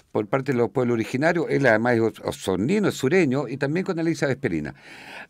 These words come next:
Eh, Alexis, tú formas parte de la Comisión sobre Sistemas de Conocimientos, Cultura, Ciencia, Tecnología, Arte y Patrimonio. Eh, allí también está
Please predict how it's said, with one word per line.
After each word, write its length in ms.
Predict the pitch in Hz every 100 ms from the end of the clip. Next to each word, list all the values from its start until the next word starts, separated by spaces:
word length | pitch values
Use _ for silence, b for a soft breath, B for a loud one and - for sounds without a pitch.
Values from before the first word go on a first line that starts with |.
| _
Eh, 180 | 151 139
Alexis, 420 | 139 156 196 202 196
tú 120 | 202
formas 240 | 202 196
parte 280 | 196 196 202
de 40 |
la 100 | 180
Comisión 520 | 151 156 156 135 180 185
sobre 400 | 170 156 151 104
Sistemas 800 | - 147 143 185 185 185 165 139
de 100 | 139
Conocimientos, 880 | 151 139 147 151 185 185 - 180 -
Cultura, 500 | 147 135 156 180 165
Ciencia, 460 | 143 170 175 - 160
Tecnología, 580 | 139 139 120 - 165
Arte 320 | 110 151 - 147
y 40 |
Patrimonio. 560 | 127 113 120 101 87 69 B B B B B B
Eh, 580 | 143 127 127 120 113 - -
allí 240 | 117 151
también 300 | - 120 143
está 500 | 139 139 139 123 113